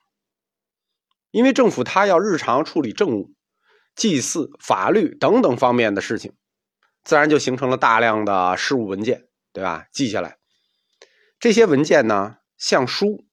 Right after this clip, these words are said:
又像文献，但是它不是书，也不是文献，这叫政府文书，逐渐形成了一套文书制度。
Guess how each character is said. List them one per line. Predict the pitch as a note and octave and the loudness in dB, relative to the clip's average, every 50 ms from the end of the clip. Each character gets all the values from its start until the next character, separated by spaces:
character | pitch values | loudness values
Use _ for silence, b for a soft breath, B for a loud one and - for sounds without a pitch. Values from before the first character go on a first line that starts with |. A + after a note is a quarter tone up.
| _ _ _ _ _ _ | _ _ _ _ _ _
又 | - C3 | -6 -6
像 | A#2+ - D3 A#2 G2+ | -4 -2 -4 -4 -4
文 | F2 F#2 G2 | -6 -8 -10
献， | - - D#3 - - _ _ _ _ _ _ _ _ _ _ _ _ _ _ _ _ | -6 -6 -6 -6 -6 _ _ _ _ _ _ _ _ _ _ _ _ _ _ _ _
但 | - G#3 F#3 | -2 -2 0
是 | D3 - | 0 0
它 | A3 A3 | -2 -2
不 | A3 A#2 A#2 D3 A#3+ | -2 -4 -4 -2 -2
是 | - - F#3+ C#3 | 0 2 2 0
书， | - - - - B2+ B2 B2 B2 - _ _ _ _ | 0 -2 -4 -4 -4 -4 -4 -6 -10 _ _ _ _
也 | - F#2 F2 | -12 -12 -10
不 | - G#2 G2+ | -10 -10 -8
是 | - A#2+ | -8 -8
文 | G2 E2 D#2 | -8 -8 -12
献， | D#2 - - D#2 - _ _ _ _ _ _ _ _ _ _ _ _ _ _ _ _ _ _ _ | -14 -14 -14 -14 -14 _ _ _ _ _ _ _ _ _ _ _ _ _ _ _ _ _ _ _
这 | - D3+ C3+ | -4 0 2
叫 | D3+ C3+ A#2 | 2 2 2
政 | - B3 G3 B2 | 2 2 2 2
府 | - - G#2 F2+ | 0 -4 -10 -10
文 | F2+ F#2 G#2+ C3+ | -8 -6 -6 -4
书， | - - G#3+ G#3+ - _ _ _ _ _ _ _ _ _ _ _ _ _ _ _ _ _ _ _ - | -4 -4 -6 -6 -8 _ _ _ _ _ _ _ _ _ _ _ _ _ _ _ _ _ _ _ -4
逐 | - C3+ E3 A3 | 0 2 2 2
渐 | G3+ A3+ G#3 D3+ B2 A2 | 2 4 2 2 2 0
形 | - - C3 D3+ | 0 0 0 0
成 | E3+ - D3+ C3+ | 0 0 0 -2
了 | C3 | 0
一 | B2+ C3 | -2 -4
套 | - - D3 A#2+ G#2+ | -2 -2 0 0 0
文 | F#2+ F#2+ G#2 G#2+ C3 E3 | -2 -4 -4 -4 -4 -4
书 | - - G#3 G3 F#3+ | -4 -6 -6 -8 -8
制 | - - A2+ F#2 | -10 -10 -12 -12
度。 | - D2 - | -12 -14 -20